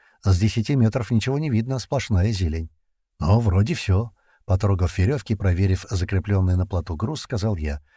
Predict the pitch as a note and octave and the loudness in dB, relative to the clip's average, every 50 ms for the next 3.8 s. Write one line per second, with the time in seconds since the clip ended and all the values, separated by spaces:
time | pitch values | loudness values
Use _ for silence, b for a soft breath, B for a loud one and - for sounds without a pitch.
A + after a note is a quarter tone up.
0 | b b b b - F2 F2 G2+ F#2 C3 C3+ A2 - C#3 - C#3+ C#3 A2+ - G#2+ | b b b b 0 4 6 6 6 4 2 -2 -2 -2 -2 -2 -2 0 0 0
1 | G2 G2+ - _ _ _ _ _ - G#2 G2 G2+ G#2 F2+ F#2 F#2+ G2 F#2+ F#2 A2 | 0 0 -2 _ _ _ _ _ 0 4 6 6 6 6 4 4 4 4 4 2
2 | A2+ G#2 - - C3 A#2+ B2 D#3 C#3 B2+ C3+ D3 D3 D3 D3 B2 - - G2+ G2 | 2 0 0 -4 -6 -4 -2 -2 0 0 0 0 0 -2 -4 -4 -2 -2 0 0
3 | - A2+ - - G#2+ G2+ - - - F2 E2+ E2 - - - - | 0 -2 -4 -2 -2 -2 -2 -2 0 0 0 0 -2 -6 -12 -20